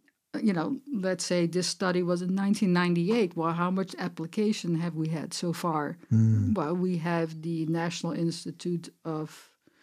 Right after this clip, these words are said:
Speaker 1: the Clinical Application of Behavioral Medicine. They're at the forefront. There's a lot of institutes that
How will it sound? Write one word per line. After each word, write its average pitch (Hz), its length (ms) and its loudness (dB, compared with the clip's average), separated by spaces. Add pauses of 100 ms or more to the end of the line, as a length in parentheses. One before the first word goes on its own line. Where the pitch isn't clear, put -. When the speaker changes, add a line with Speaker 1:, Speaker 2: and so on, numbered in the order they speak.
(460)
Speaker 1:
the 170 80 -8
Clinical 180 440 0
Application 170 640 0
of 170 80 -2
Behavioral 170 400 0
Medicine. 170 640 2
They're 170 220 0
at 165 100 -6
the 165 60 -8
forefront. 165 560 -2
There's 160 160 -2
a 156 80 -4
lot 190 340 2
of 185 320 -2 (920)
institutes 190 640 2
that 170 260 -2